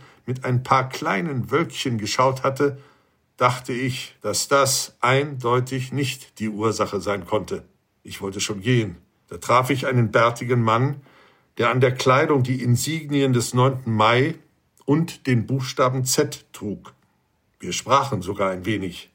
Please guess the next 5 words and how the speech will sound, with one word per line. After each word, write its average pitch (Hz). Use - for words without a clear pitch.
Natürlich 123
war 131
er 139
für 131
die 120